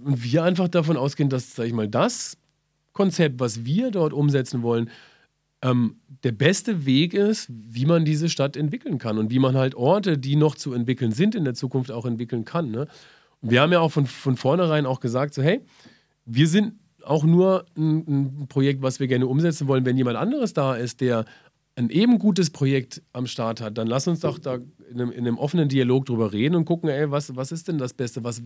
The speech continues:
was wollen denn die meisten Menschen, ne? Aber es gab ja, äh, tatsächlich dann auch nur eben den B-Plan, der auch, ähm, äh, damals geplant worden ist, eben Bürofläche bis an die Uferkante.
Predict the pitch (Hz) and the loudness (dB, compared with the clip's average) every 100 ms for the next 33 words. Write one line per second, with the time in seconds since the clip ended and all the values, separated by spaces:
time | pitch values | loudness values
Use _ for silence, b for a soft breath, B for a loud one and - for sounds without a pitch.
0 | 120 120 117 123 175 160 120 107 107 107 | -10 -6 -2 0 0 -2 -4 -4 -8 -10
1 | 98 98 110 147 131 120 - 117 160 160 | -12 -10 -4 -4 -2 -6 -4 -2 0 0
2 | 170 B B B B B - 123 120 120 | 0 B B B B B -2 -2 0 -2
3 | 113 117 156 143 143 135 135 139 151 147 | 0 -2 -2 -2 0 0 2 2 2 0
4 | 127 139 143 139 - 127 135 123 131 139 | -4 -2 -2 -4 -2 0 2 2 0 0
5 | 135 131 123 117 110 113 - - 113 113 | 0 0 -2 -4 -4 -6 -10 -10 -6 -4
6 | 110 151 - 110 110 110 110 107 113 117 | -6 -12 -16 -12 -8 -6 -6 -8 -10 -8
7 | 107 107 101 127 113 131 139 135 131 113 | -8 -8 -10 -12 -10 -8 -8 -4 -2 2
8 | 131 143 151 135 120 135 135 127 123 160 | 2 2 0 0 0 0 0 -2 -2 -6
9 | 156 135 110 107 | -6 -6 -6 -10